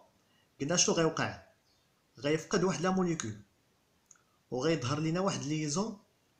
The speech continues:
مولتيبل. دونك هاد لو جروب غيفقد هاد لي دو زاتوم، وهاد لي دو زاتوم غيكونوا واحد الجزيئة مع بعضياتهم، داكوغ؟ ا بي، وغادي نحصل على واحد ليزون مولتيبل. دونك ها هي لا ليزون مولتيبل. هادي بصفة عامة.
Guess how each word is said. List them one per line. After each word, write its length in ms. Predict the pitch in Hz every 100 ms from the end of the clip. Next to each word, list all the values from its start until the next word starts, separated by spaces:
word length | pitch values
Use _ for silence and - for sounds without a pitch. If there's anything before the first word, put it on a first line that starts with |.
| _ -
مولتيبل. 460 | 143 143 113 110 - _ _ _ _
دونك 280 | 120 120 117
هاد 220 | 170 180
لو 60 | 131
جروب 280 | 113 110 - - _ _ -
غيفقد 440 | 127 139 - 156
هاد 120 | 143 135
لي 80 | 127
دو 140 | 127
زاتوم، 540 | 120 117 131 220 - _ _ _ _ 135
وهاد 200 | 185 202
لي 80 |
دو 120 | 185 196
زاتوم 440 | 180 180 135 123
غيكونوا 680 | 139 156 - 175 165 143 143
واحد 120 | 117
الجزيئة 480 | 117 123 131 131 123
مع 160 | 110
بعضياتهم، 640 | 104 98 113 110 120 208 220 -
داكوغ؟ 320 | 110 180 - -
ا 80 | 113
بي، 420 | 107 107 175 214 - _ _ _ - - - -
وغادي 240 | 196 208
نحصل 280 | 202 - 185
على 160 | 151
واحد 260 | 170 175 131
ليزون 380 | 147 135 165 160
مولتيبل. 400 | 143 127 117 - _ _ -
دونك 200 | 147 131
ها 60 | 123
هي 200 | 120 123
لا 80 |
ليزون 440 | 123 120 117 123 180 - _ _ _ _ _
مولتيبل. 500 | 143 131 - - - _ _ _ _
هادي 140 | 170 220
بصفة 340 | - 196 190
عامة. 420 | 131 123 117 110